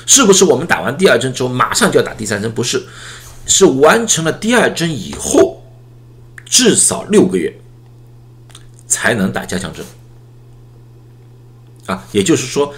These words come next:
现在基本上是，如果说你是五月份之前打的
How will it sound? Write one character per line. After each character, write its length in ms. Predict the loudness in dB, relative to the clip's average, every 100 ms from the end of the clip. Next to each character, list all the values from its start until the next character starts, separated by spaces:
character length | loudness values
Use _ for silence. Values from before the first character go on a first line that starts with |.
| -14
现 400 | -8 -2 0 0
在 180 | 0 0
基 200 | 0 -6
本 120 | -6
上 80 | -6
是， 140 | -4
如 180 | -2 -2
果 160 | -2 -2
说 160 | -2
你 140 | -4 -4
是 180 | -4 -4
五 280 | 0 2
月 160 | 4 4
份 320 | 4 2 0
之 180 | -2 -4
前 540 | -2 -2 0 -2 -4 -12 -20 -20 -20 -20 -4
打 200 | 0 0
的 340 | -2 -6 -6